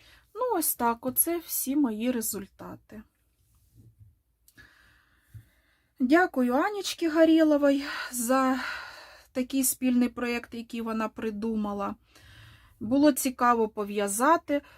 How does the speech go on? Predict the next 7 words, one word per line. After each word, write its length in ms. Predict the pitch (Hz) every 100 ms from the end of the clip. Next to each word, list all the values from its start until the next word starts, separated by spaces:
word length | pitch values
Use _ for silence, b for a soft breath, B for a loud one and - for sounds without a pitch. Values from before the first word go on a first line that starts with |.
| b
було 240 | 208 240 269
цікаво 500 | - - 247 233 220
подивитися 840 | 220 208 220 233 233 214 - 208
на 180 | 202 220
роботи 540 | 220 208 233 - 185 -
інших 460 | 214 330 - 269 247
дівчаток. 840 | 247 247 - 247 247 - - -